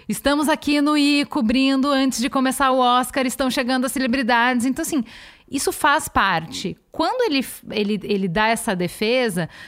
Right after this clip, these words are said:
não tem um tanto de dizer, gente, pra além dos holofotes, pra além dessas manchetes espetaculares e não sei o quê, do gerar a fofoquinha do, do blog de política da semana, tem uma política que é séria. No dia a dia ninguém vai fazer isso aí, não. Isso aí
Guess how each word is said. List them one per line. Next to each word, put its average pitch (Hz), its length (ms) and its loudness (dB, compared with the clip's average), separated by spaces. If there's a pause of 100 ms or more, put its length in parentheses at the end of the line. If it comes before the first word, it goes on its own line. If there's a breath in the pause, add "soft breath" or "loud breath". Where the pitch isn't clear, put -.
(120)
não 330 160 0
tem 427 200 -2
um 339 100 0
tanto 277 260 0
de 240 140 0
dizer, 226 240 0
gente, 240 760 -2 (300 soft breath)
pra 320 160 2
além 294 320 0
dos 277 140 -2
holofotes, 214 720 0
pra 240 240 0
além 254 500 2
dessas 214 300 0
manchetes 214 800 0
espetaculares 202 1160 0
e 196 80 0
não 196 80 -2
sei 196 160 -4
o 180 40 -4
quê, 214 340 -2 (260 loud breath)
do 196 120 2
gerar 214 360 2
a 247 40 0
fofoquinha 240 960 0
do, 185 260 0
do 190 140 0
blog 196 460 2
de 185 100 0
política 202 600 -2
da 185 100 -2
semana, 180 800 -2 (460 loud breath)
tem 427 180 -2
uma 440 120 0
política 349 460 -2
que 359 120 -4
é 359 60 0
séria. 269 440 0
No 302 120 -2
dia 311 160 0
a 381 40 -2
dia 359 160 -2
ninguém 415 200 -4
vai 427 100 -2
fazer 403 260 -2
isso 403 220 -2
aí, 415 200 0
não. 240 580 0
Isso 208 200 -4
aí 370 100 2